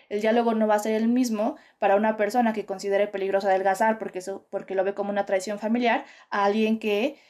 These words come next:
lo considere peligroso porque la pueden violar, ¿no? Entonces es muy importante localizar la clave, el trasfondo. Y pues les digo, yo a mí lo que me funciona es la escritura y a través de meditaciones, pero si no, obviamente hay personas que nos dedicamos a eso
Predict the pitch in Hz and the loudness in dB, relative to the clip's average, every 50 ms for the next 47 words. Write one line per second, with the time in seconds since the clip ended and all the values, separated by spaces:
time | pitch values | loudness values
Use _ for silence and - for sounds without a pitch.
0 | _ _ - 208 202 202 - 202 185 208 202 196 202 196 - 196 190 190 196 196 | _ _ -8 -8 -8 -6 -4 -6 -2 0 0 0 0 0 -2 -4 -2 0 0 0
1 | 208 240 240 233 220 196 185 180 190 190 185 185 175 180 180 175 175 - _ _ | 0 0 -2 -2 -4 -4 -4 -4 -4 -4 -4 -2 -4 -2 -2 -2 -4 -6 _ _
2 | - 185 180 - - - 214 - - 202 196 196 196 202 208 196 202 208 202 208 | -8 -4 -4 -4 -4 -6 -10 -10 -10 -8 -4 -4 -4 -2 -4 -4 -4 -4 -6 -6
3 | 208 214 196 190 - 196 190 185 202 196 190 190 190 180 180 180 190 185 185 185 | -6 -6 -6 -4 -4 -4 -4 -2 -2 -4 -4 -6 -6 -8 -6 -6 -6 -6 -6 -6
4 | 185 196 185 185 185 185 - _ _ - - 196 190 - 196 185 180 - - 196 | -6 -4 -4 -4 -4 -6 -12 _ _ -10 -10 -10 -8 -8 -8 -10 -10 -10 -10 -10
5 | 190 190 196 208 - - - - - - _ - - 220 220 220 226 - - 214 | -10 -8 -10 -14 -14 -16 -20 -20 -20 -20 _ -10 -6 -4 -4 -4 -4 -4 -6 -6
6 | 190 180 196 190 190 185 196 196 202 220 226 226 214 196 185 185 190 190 185 202 | -6 -4 -2 -2 0 2 2 2 2 0 -2 -2 -2 -6 -6 -6 -8 -10 -6 -2
7 | 220 220 233 233 233 220 214 196 190 - - 196 190 202 220 240 254 285 - 220 | 0 2 2 2 2 0 0 -2 -4 -4 -8 -8 -6 -2 0 2 0 0 0 0
8 | 196 180 - 196 190 196 190 214 220 196 185 - - 147 - - 190 190 190 220 | -2 -2 -2 -2 -2 -2 -2 -2 -6 -6 -8 -6 -8 -8 -6 -6 -6 -6 -4 -6
9 | 277 - - _ - 269 226 208 202 - 190 202 226 - _ _ _ - - - | -6 -8 -10 _ -2 0 2 2 2 0 -2 -4 -8 -10 _ _ _ -20 -16 -14
10 | 208 185 180 185 185 - - - 202 196 185 185 185 190 185 185 - 190 - - | -12 -10 -8 -8 -8 -8 -8 -8 -8 -6 -6 -8 -8 -8 -8 -8 -8 -12 -12 -8
11 | - 226 208 196 196 - - 185 180 180 180 175 180 - - 185 190 196 - 196 | -6 -4 -4 -4 -6 -6 -8 -10 -8 -6 -6 -8 -8 -8 -10 -12 -12 -12 -10 -10
12 | 190 190 - 226 233 | -10 -10 -10 -14 -14